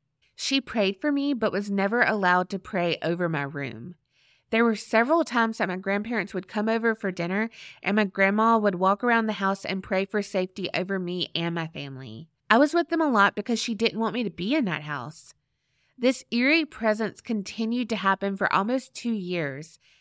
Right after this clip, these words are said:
and it affected me greatly. So bad, in fact, that my stepdad decided that we should move because he couldn't get any rest with a crying child every night. I'm so glad he was concerned about me. Insert eye roll.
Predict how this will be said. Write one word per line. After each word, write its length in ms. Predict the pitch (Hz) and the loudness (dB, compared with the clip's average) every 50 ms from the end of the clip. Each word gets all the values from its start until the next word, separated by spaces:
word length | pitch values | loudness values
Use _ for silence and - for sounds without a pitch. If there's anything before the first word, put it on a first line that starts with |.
| _ _ | _ _
and 140 | - 185 202 | -4 0 2
it 240 | 214 233 247 - _ | 4 4 4 2 _
affected 480 | 233 240 - - 220 214 214 - 254 240 | -4 -4 0 0 -2 -2 0 -2 -4 -2
me 200 | 226 226 220 190 | -2 -2 -4 -6
greatly. 800 | 180 - 165 156 170 220 - - 180 156 - - - - - _ _ _ _ _ _ _ _ _ _ _ _ _ _ _ | -6 -4 -2 -2 -2 -2 -4 -8 -8 -10 -10 -12 -16 -20 -20 _ _ _ _ _ _ _ _ _ _ _ _ _ _ _
So 320 | _ - - - 233 247 285 | _ -12 4 6 6 6 8
bad, 300 | 247 233 196 185 202 226 | 6 4 4 4 4 2
in 120 | 240 247 | 0 0
fact, 280 | 247 277 262 269 - _ | 2 2 2 2 2 _
that 100 | 233 196 | -2 0
my 120 | 196 208 | 0 -2
stepdad 540 | 202 - - - 190 165 - - 262 269 262 | -2 -2 -2 -2 -2 -2 0 0 0 0 0
decided 420 | 233 240 - - 208 208 214 202 | -2 -4 0 2 4 4 4 2
that 100 | 202 - | 0 -4
we 80 | - 226 | -4 -4
should 180 | 202 - 208 185 | -4 -4 -4 -4
move 400 | 180 185 214 247 247 226 208 - - - - - _ _ | -2 0 0 0 0 0 -2 -4 -10 -20 -20 -20 _ _
because 260 | 220 - 247 240 233 | -4 -2 -2 -2 -2
he 80 | 226 | -4
couldn't 280 | 214 - 247 233 165 220 | -2 2 0 0 2 0
get 180 | 233 226 220 - | -2 -2 -2 -2
any 220 | 185 208 214 214 | -4 -4 -2 -4
rest 500 | 196 180 180 196 196 208 202 190 - - | -4 -2 0 4 4 4 4 2 -2 -4
with 160 | 202 190 185 190 | -4 -4 -2 -2
a 80 | 175 | -6
crying 420 | 170 - - 220 196 196 190 175 170 | -6 -4 0 2 2 2 2 -2 -4
child 460 | - - - 180 185 180 170 165 - | -6 -2 0 0 2 2 0 -2 -4
every 260 | - 139 147 147 147 | -8 -10 -8 -8 -10
night. 420 | 139 - 69 71 - - - - _ _ _ _ _ _ _ _ _ _ _ _ _ _ _ _ _ _ _ _ | -10 -10 -12 -12 -14 -14 -16 -18 _ _ _ _ _ _ _ _ _ _ _ _ _ _ _ _ _ _ _ _
I'm 140 | - 226 240 | 0 0 0
so 220 | 233 - 240 240 240 | 2 4 4 4 6
glad 260 | 240 233 208 196 196 | 6 6 6 6 4
he 100 | 202 190 | 2 0
was 120 | 180 170 | 0 0
concerned 440 | - - 170 160 - 190 180 170 160 | -2 -6 -6 -4 -2 -2 -2 0 0
about 260 | 160 165 160 151 - | 0 0 -2 -2 -4
me. 600 | - 143 143 165 202 220 170 151 151 156 165 185 - _ _ _ _ _ _ _ _ _ _ | -6 -6 -6 -4 -4 -4 -4 -4 -4 -6 -6 -8 -10 _ _ _ _ _ _ _ _ _ _
Insert 380 | 175 170 165 - 175 151 - - | -4 -4 -2 0 0 0 2 4
eye 200 | - 156 151 151 | 4 4 4 2
roll. 480 | 151 151 147 143 147 147 151 160 185 | 2 0 0 0 0 -2 -4 -6 -8